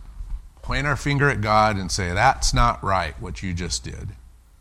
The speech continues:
Um, it's far be it from us to become the judge of God, uh, because he's the judge of all the earth. And we'll come back and, and, uh, quote,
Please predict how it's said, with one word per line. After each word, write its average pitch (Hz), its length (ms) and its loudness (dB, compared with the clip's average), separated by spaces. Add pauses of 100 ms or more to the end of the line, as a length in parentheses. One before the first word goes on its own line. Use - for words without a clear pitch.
(280)
Um, 92 480 -8
it's 101 200 -8
far - 380 6
be 123 180 4
it 120 140 -2
from 98 240 0
us 120 640 4 (400)
to 98 80 -8
become 110 400 0
the 95 100 -2
judge 98 380 0
of 82 160 -6
God, 95 460 4 (1000)
uh, 92 180 -6
because 92 340 -2
he's 120 200 2
the 107 120 -2
judge 95 440 0
of 87 140 -2
all 92 220 4
the 73 220 -6
earth. - 460 -6 (720)
And 127 200 2
we'll 104 100 4
come 110 180 2
back 98 280 8
and, 85 260 0
and, 85 360 -6
uh, 82 180 -6
quote, 92 360 -4